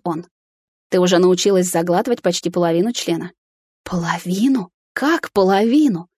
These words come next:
Я думала, что он вгоняет в меня весь свой член», с ужасом подумала я, понимая, что если это только половина, то скоро будет и целая часть. Он продолжал движение тазом, и я стала представлять, как со стороны сейчас выглядит эта картина.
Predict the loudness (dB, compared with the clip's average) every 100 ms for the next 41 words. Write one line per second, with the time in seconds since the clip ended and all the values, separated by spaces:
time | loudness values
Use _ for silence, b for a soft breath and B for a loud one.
0 | _ _ 0 2 4 4 2 0 0 2
1 | 0 0 0 0 -2 -2 0 0 0 0
2 | 0 0 0 0 -2 -2 _ _ -12 -6
3 | -4 -2 -2 -2 -2 -2 -2 -6 -8 -14
4 | _ _ _ -4 0 2 0 0 0 0
5 | 0 -2 -2 0 -2 -2 -2 0 0 0
6 | -2 -2 -6 -4 -4 -4 -4 -4 -6 -4
7 | -2 -2 -4 -8 -12 -12 -14 _ _ _
8 | 0 2 2 2 2 2 2 2 0 0
9 | 0 0 0 -2 0 2 2 -2 -2 -2
10 | -2 -4 -6 -6 -4 0 -2 -2 -4 -4
11 | -8 -4 0 0 0 -2 -4 -2 -2 -2
12 | -2 -4 -8 -12 -8 -8 -6 -6 -6